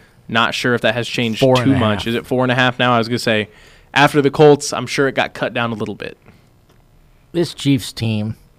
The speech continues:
Speaker 2: yes, it, it's based on injuries, but they have more problems right now than Patrick Mahomes can fix.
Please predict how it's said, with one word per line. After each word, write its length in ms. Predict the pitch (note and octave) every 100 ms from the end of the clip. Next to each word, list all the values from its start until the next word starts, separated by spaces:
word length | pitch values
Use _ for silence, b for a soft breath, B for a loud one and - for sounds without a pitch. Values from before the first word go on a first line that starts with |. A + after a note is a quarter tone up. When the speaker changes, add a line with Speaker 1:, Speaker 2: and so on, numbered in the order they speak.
| _ _ _ _ _ _ _ _
Speaker 2:
yes, 420 | G#2 A#2 B2+ -
it, 80 | C3
it's 300 | A#2 A#2 - - -
based 360 | - A#2+ A2+ -
on 100 | G#2
injuries, 600 | G#2 G#2 G2 G2 F#2 F2+ -
but 300 | G2+ G2 - B B B B -
they 220 | A2 A2+
have 600 | F#2+ A2 G#2+ G2+ G2 - _ _ _
more 240 | G#2 G#2 G#2
problems 680 | - A2+ G#2 G#2 G#2 F#2+
right 220 | G2+ F#2+ -
now 240 | G2 F#2+
than 180 | F#2+ F2+
Patrick 380 | F#2 F#2+ F#2+ F2+
Mahomes 500 | F2+ F#2 F#2 F2+ -
can 140 | E2
fix. 580 | - - F2 - -